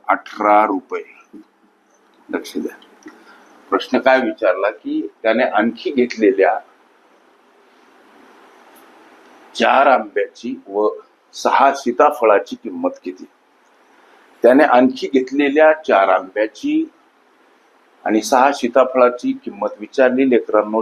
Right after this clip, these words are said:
चार आंब्याची किंमत चार त्रिक बारा रुपये, एका आंब्याची किंमत बघा तिथं तीन रुपये, मग चार आंब्याची किंमत बारा रुपये आणि सहा सीताफळ सहा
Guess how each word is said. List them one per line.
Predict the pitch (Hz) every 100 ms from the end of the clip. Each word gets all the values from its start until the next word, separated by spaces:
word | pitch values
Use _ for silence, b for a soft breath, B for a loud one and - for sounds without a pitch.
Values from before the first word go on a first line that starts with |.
| -
चार | 113 117
आंब्याची | 127 107 104 101 107
किंमत | - 113 120 123
चार | - 87 87
त्रिक | - 92
बारा | 90 85 104
रुपये, | 117 123 127 - _ _ _ -
एका | 95 101
आंब्याची | 98 98 98 -
किंमत | - 104 98
बघा | 98 95 95
तिथं | 92 -
तीन | - - 120
रुपये, | 117 107 90 98 - _ _ b b b b _ -
मग | - -
चार | 131 139
आंब्याची | 143 139 143 139
किंमत | 123 117 104 101 92
बारा | 92 107
रुपये | 120 120 135 - _ _ _ _ _ _
आणि | - 117 95 80 - _ _ _ _ _ _ _ _ _
सहा | - 131 143
सीताफळ | 143 139 131 - 120 120
सहा | - - 95